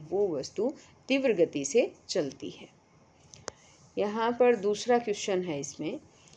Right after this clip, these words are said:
कि अपनी किसी एक यात्रा के विषय में निम्न प्रश्नों के उत्तर दो। यात्रा करने का स्थान और साधन, स्थानीय साधन इसमें है, यहाँ यात्रा करने का साधन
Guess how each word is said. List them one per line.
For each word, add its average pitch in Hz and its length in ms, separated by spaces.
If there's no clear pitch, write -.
कि 226 160
अपनी 233 360
किसी 247 280
एक 240 180
यात्रा 202 400
के 208 140
विषय 175 340
में 185 300
निम्न 233 300
प्रश्नों 170 440
के 240 160
उत्तर 151 480
दो। - 160
यात्रा 208 480
करने 185 380
का 208 160
स्थान 135 580
और 160 100
साधन, 160 520
स्थानीय 180 480
साधन 165 540
इसमें 196 320
है, 196 240
यहाँ 233 300
यात्रा 185 420
करने 170 340
का 247 140
साधन 151 520